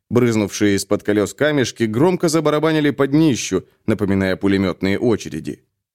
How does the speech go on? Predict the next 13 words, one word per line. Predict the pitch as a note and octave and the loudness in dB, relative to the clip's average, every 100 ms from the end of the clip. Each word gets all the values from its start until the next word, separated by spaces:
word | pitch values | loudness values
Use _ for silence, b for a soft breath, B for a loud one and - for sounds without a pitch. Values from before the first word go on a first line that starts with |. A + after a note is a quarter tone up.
| - | -4
Беспокойство | G2 G2 F#2+ F2+ F#2+ F2 - F2 | -2 0 -2 -2 -2 -2 -4 -2
Пейнтера | A2 C#3+ C#3 D3 D3 | 0 2 0 0 0
возросло | C#3 B2 B2 - F#2+ | 0 0 -2 0 -2
еще | F#2 G#2 - F#2 | 0 -2 -2 -4
больше. | F2+ F#2 E2+ D#2 - - _ _ _ _ _ _ _ _ _ | -2 -4 -6 -10 -14 -16 _ _ _ _ _ _ _ _ _
Амаха | - G2 E3 G3+ F#3+ | -4 0 0 0 -2
сидел | F3 F#3 G3+ | 2 2 2
спереди | - - F3+ E3 D3 | 0 0 2 2 0
справа, | - D#3+ F3 B2+ F#2+ D#2+ | -2 0 0 2 0 -2
опустив | F#2 F#2+ G#2 F#2+ C#3 B2 | -2 -2 -2 0 0 2
до | A2 | 2
половины | G#2+ G2+ G2+ G2 F#2 | 2 2 2 0 -2
стекло. | - A2 - F#2 E2 | -2 -4 -2 -2 -2